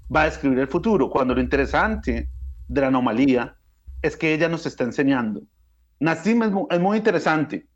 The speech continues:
y, y tiene esas teorías que de alguna manera dice que nosotros,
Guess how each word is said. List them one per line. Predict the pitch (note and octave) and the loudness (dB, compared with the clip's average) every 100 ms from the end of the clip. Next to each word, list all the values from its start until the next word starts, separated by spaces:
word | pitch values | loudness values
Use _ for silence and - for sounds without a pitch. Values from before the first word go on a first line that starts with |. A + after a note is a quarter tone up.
| _ _ _ _ - | _ _ _ _ -2
y, | D3+ D3+ | -2 0
y | |
tiene | C#3 C#3 | -2 0
esas | D3 D#3+ | 0 -2
teorías | F#3 D#3+ C3 C3 C3+ C#3 - - - - | 0 2 2 4 4 2 -2 -12 -12 -8
que | - | 0
de | D#3 | 2
alguna | C3 B2+ | 2 2
manera | C#3+ C#3+ A#2+ C3 | 2 2 4 4
dice | C3+ C3+ D3+ | 4 2 -2
que | D3 | 0
nosotros, | D3 B2+ - A#2+ - C3 C3+ C3 - | -2 0 0 -2 0 2 2 0 -8